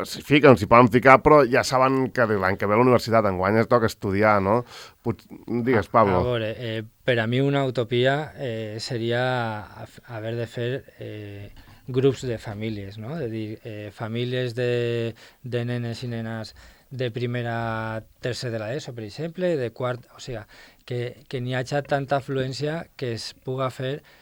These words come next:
Speaker 2: eh, per temàtiques i per interessos, no? Perquè realment tu dius, eh, a ba-, batxiller, és veritat que ja no es fiquen en problemes, però, bueno,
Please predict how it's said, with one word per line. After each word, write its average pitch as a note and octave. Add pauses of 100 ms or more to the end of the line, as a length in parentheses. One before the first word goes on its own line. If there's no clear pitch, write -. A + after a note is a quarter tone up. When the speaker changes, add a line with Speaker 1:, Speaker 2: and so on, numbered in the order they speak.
(160)
Speaker 2:
eh, A#2+
per A#2+
temàtiques B2
i D3
per B2
interessos, A2
no? D3+
Perquè A2
realment A2+
tu B2
dius, A2+
eh, A#2+
a G#2+
ba-, G#2 (120)
batxiller, A2+ (320)
és A2
veritat A#2+
que A#2+
ja A#2
no A2+
es A2
fiquen A#2
en G#2
problemes, C#3
però, A2+
bueno, A#2+